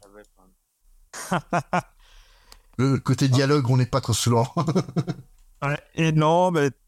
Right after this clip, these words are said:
Speaker 1: il n'y a, y a pas de souci. F-, après, moi, je t'avoue que moi, j'ai choisi cette histoire aussi parce que, bon, ça, ça paraîtra dans les pages suivantes. C'est son caractère, euh, ça, c'est,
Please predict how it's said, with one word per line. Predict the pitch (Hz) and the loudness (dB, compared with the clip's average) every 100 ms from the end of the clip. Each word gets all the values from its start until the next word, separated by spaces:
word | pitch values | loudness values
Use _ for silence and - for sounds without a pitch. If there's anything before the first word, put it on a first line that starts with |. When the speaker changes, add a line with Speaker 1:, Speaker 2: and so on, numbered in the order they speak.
| _ - | _ -4
Speaker 1:
il | 139 | -2
n'y | 123 | 0
a, | |
y | 143 | 0
a | |
pas | 127 143 | 0 0
de | |
souci. | - 147 - 175 | 0 -2 0 0
F-, | 165 147 | 2 2
après, | 151 143 208 | 0 0 -2
moi, | 208 196 | -2 -2
je | |
t'avoue | - 175 | -2 -4
que | 190 | -2
moi, | 185 175 214 | 0 2 0
j'ai | 175 | -2
choisi | - 175 | 0 0
cette | 165 165 | 0 -2
histoire | - - 190 196 | -2 -2 -2 0
aussi | 185 - | 0 0
parce | 185 175 - | -2 -4 -2
que, | 165 160 _ - _ - - - - - | -2 -2 _ -20 _ -20 -20 -14 -12 -2
bon, | 131 139 | 0 2
ça, | - 143 | 2 0
ça | - 147 139 139 | 0 2 2 0
paraîtra | - 139 139 139 151 | -2 -2 -2 -2 -2
dans | 139 135 | 0 0
les | 139 | 0
pages | 123 131 | 0 -2
suivantes. | - 151 160 180 - _ _ | 0 2 2 0 -4 _ _
C'est | - - 156 | -8 -2 0
son | 151 - 165 | 0 0 -2
caractère, | - 139 160 - 165 160 156 | 0 0 -2 -2 0 0 2
euh, | 160 156 147 143 139 139 135 131 131 127 127 - | 2 2 4 4 4 4 4 4 4 2 0 -2
ça, | - 139 | -4 -2
c'est, | 127 - 131 123 | 0 0 2 0